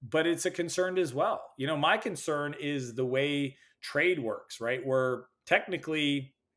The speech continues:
North America, I'm Canadian, spent a lot of time in the U S. Um, we're open to trade. We're open to export. We're open to having people come in and, and,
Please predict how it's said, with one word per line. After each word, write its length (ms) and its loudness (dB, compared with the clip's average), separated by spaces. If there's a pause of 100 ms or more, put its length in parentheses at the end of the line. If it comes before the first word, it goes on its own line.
North 300 0
America, 300 0
I'm 140 -2
Canadian, 580 -2
spent 200 -8
a 40 -2
lot 80 0
of 80 -2
time 180 -4
in 60 -12
the 80 -10
U 180 -4
S. 260 -4 (480)
Um, 440 -4 (480)
we're 240 0
open 360 6
to 160 -6
trade. 340 -2
We're 160 -4
open 440 0
to 360 -4
export. 460 -4
We're 180 -8
open 420 -2
to 220 -2
having 380 -2
people 260 -8
come 220 -8
in 120 -4
and, 160 -6
and, 160 -12